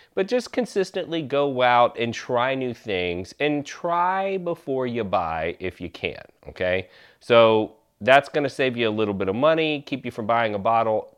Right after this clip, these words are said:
getting home, opening it, and deciding that you don't like it. The other thing that you can do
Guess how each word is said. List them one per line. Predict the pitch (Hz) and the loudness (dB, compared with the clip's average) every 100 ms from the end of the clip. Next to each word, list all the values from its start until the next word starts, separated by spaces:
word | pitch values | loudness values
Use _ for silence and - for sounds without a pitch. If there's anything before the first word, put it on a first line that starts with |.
| - | -8
getting | 123 127 | -4 -4
home, | 110 110 107 104 107 _ _ | -2 -2 -2 -4 -10 _ _
opening | 107 107 113 104 | -2 -2 -4 -2
it, | 104 98 | -2 -2
and | 95 92 | -6 -12
deciding | 92 - 101 98 | -8 0 0 0
that | 90 | -6
you | 92 | -8
don't | 92 | -6
like | 87 80 | -4 -6
it. | - - | -8 -4
The | 110 | 2
other | 220 285 | 2 2
thing | 208 | -2
that | 127 | -4
you | 92 | -6
can | 98 | -4
do | 90 104 | -4 -4